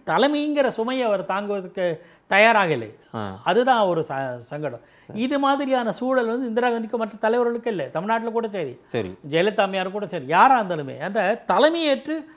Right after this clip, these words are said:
Speaker 1: வழிநடத்தி செல்வோங்கிற தன்னம்பிக்கை. போராட்டத்துல நான் இரு-,
Speaker 2: ம், ம்.
Speaker 1: இறங்குறேன். ஆனா
Speaker 2: ம்.
Speaker 1: எனக்கு தி-, லீடர்ஷிப் வேணாங்கிற
Speaker 2: நான் அவ்வளவு ஸ்ட்ரென்தன் இல்லைன்னு ராகுலே நினைக்கிறாருன்றீங்க.
Speaker 1: ராகுலே தன் மீது நம்பிக்கை இல்லாமல் இருக்கிறாரோ என்ற சந்தேகம் தான் காரணம்.
Speaker 2: சரி,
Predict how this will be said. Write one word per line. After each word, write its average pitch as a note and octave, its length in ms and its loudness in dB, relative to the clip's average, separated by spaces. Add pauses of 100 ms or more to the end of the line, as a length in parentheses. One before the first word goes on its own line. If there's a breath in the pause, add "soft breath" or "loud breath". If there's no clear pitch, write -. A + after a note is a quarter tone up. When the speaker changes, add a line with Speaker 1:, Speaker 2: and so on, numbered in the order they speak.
(160 soft breath)
Speaker 1:
வழிநடத்தி A3 480 0
செல்வோங்கிற A3+ 500 2
தன்னம்பிக்கை. D#3+ 420 -4
போராட்டத்துல D4 580 4
நான் F3+ 200 -4
இரு-, D#3 300 -6
Speaker 2:
ம், C3+ 80 -10
ம். A2+ 160 -6
Speaker 1:
இறங்குறேன். F3 360 2
ஆனா A3 220 4
Speaker 2:
ம். G3 40 4
Speaker 1:
எனக்கு E3+ 260 -4
தி-, D#3+ 180 -2 (240 soft breath)
லீடர்ஷிப் F3+ 440 0
வேணாங்கிற G#3 500 4
Speaker 2:
நான் F#3+ 180 12
அவ்வளவு F#3+ 240 12
ஸ்ட்ரென்தன் A3+ 420 8
இல்லைன்னு G#3 340 8
ராகுலே G3+ 380 12
நினைக்கிறாருன்றீங்க. D3+ 800 10
Speaker 1:
ராகுலே B3 800 8
தன் G3+ 280 2
மீது A3 360 0
நம்பிக்கை G3+ 440 -2
இல்லாமல் G3+ 360 0
இருக்கிறாரோ F#3+ 760 6
என்ற F3 200 -4
சந்தேகம் D#3+ 480 -4
தான் D3+ 160 -10
காரணம். G#2 240 -18
Speaker 2:
சரி, A#2 360 0